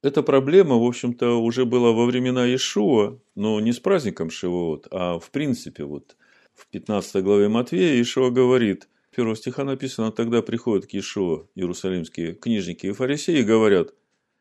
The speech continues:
„Зачем ученики твои приступают к преданию старцев, ибо не умывают рук своих, когда едят хлеб?“» Он же сказал им в ответ: «Зачем и вы приступаете заповедь Божию ради предания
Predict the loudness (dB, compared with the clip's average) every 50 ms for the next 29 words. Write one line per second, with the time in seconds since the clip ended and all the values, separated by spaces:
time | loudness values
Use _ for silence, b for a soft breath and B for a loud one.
0 | _ _ _ _ _ _ -2 0 0 0 2 2 2 2 2 0 -2 -4 -4 -4
1 | -2 -2 -2 0 0 0 0 0 -2 -4 -6 -6 -8 -8 -2 0 2 2 2 0
2 | -2 -6 _ _ _ -10 -8 -6 -2 -2 -2 -2 -2 -4 -6 -4 -2 0 0 0
3 | -2 -4 -6 -8 -8 -8 _ _ _ _ _ _ _ _ _ _ _ _ _ _
4 | _ -2 -2 0 2 2 2 2 2 2 2 2 2 4 4 4 4 4 2 0
5 | -2 -2 -4 -4 0 2 2 2 0 -2 -2 -2 0 0 0 0 0 0 0 0
6 | -2 -2 -6 -8 -4 -4 -4 -6 -8 _ _ _ _ _ _ _ _ _ _ _
7 | _ _ _ _ _ _ _ _ _ _ _ _ -6 -4 -4 -4 -4 -6 -8 -2
8 | -2 0 0 2 2 2 2 2 0 0 -2 -4 -6 -6 -8 -8 -8 -10 _ _
9 | _ _ -10 -6 -6 -6 -4 -4 -2 0 0 0 2 2 0 -2 -2 -4 -6 -6
10 | -8 -10 -6 -4 -2 -2 -2 -4 -6 -8 -6 -4 -4 -6 -6 -6 -10 -10 -8 -6
11 | -6 -4 -4 -4 -4 -4 -4 -2 -2 -4 -4 -4 -6 -6 -6 -8 -6 -4 -4 -4
12 | -4 -6 -8 -10 -12